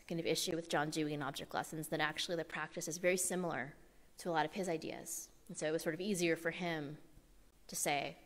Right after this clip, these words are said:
"I'm totally different from this thing, which is actually very similar to me, because I want to create something new," right? Um, so we see object lesson methods coming into museums in lots of ways, even though the phrase itself really stops being used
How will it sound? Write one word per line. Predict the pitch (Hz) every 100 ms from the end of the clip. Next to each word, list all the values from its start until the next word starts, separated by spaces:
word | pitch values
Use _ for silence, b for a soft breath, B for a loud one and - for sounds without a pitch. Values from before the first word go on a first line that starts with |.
| - - - -
"I'm | 175
totally | 180 247 214 208
different | 185 180 175
from | 165 170
this | 156
thing, | - 165 165
which | 156
is | 170
actually | 147 - -
very | 156 135
similar | 147 165 160 151
to | 147 165
me, | 151 147
because | 160 156
I | 151
want | 151 147
to |
create | 147 160 156 -
something | 147 151 143
new," | 156 143 - 208 - - - - - -
right? | 165 - - B B B B B B
Um, | 208 202 202
so | -
we | 247 247
see | - 294 302 277
object | 208 214 214 220
lesson | 196 - 170 165
methods | 160 - 277 302 - -
coming | - 214 208
into | 196 208
museums | 196 196 185 202 220
in | 208
lots | 190 180 190
of | 196
ways, | 185 175 214 302 - - - B B B -
even | 233 247
though | 247
the | 220
phrase | - 196 196
itself | - - 185 170 170 -
really | 185 185
stops | 180 - 151 170 -
being | 185 170
used | 165 156 - -